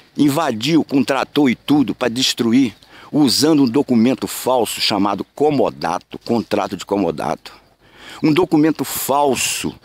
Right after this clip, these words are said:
assinado por ele, e ele invadiu aqui. Mas,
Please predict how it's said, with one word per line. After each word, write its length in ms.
assinado 960
por 200
ele, 500
e 180
ele 140
invadiu 640
aqui. 340
Mas, 600